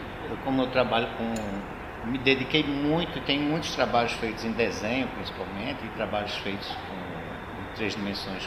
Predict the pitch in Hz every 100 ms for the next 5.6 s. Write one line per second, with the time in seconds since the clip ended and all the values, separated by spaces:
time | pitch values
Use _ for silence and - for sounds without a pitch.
0 | - 90 101 87 117 - 117 - - -
1 | - - - - 123 120 131 139 156 -
2 | - - 131 127 120 117 113 107 101 98
3 | 92 92 - - - - - - 135 160
4 | 147 127 131 - 131 117 123 - - 135
5 | 127 123 120 123 120